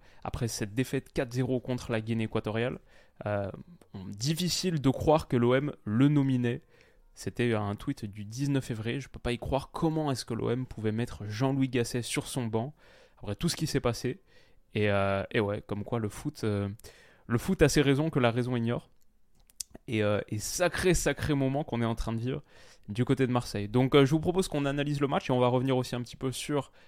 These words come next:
le match de Clermont, le match du Shakhtar, le match de Montpellier, quelques petites séquences ici et là pour montrer comment est-ce que joue cet O M de Gasset. Est-ce que c'est vraiment,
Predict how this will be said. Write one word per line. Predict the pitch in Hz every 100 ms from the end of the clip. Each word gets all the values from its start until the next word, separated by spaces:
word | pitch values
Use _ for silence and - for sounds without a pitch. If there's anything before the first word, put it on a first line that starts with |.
| -
le | 107 117 123
match | 123 123 - -
de | 113 113
Clermont, | - 139 131 139 147 151 131
le | 113
match | 117 -
du | 113
Shakhtar, | - 131 - 127 139 - - _
le | -
match | 110 117
de | 120
Montpellier, | 120 127 131 135 139 143
quelques | 131 120
petites | 123 - -
séquences | 135 135 -
ici | 131 -
et | 127
là | 180
pour | 160 120
montrer | 120 - 156 151 -
comment | 165 160
est-ce | 147 -
que | 139
joue | 131 139 165 - - -
cet | - 135 131
O | 131
M | 123 113
de | 107 113
Gasset. | 117 110 135 170 - - -
Est-ce | - 123
que | - 139
c'est | - - 135 127 110
vraiment, | 101 113 143 147 139 117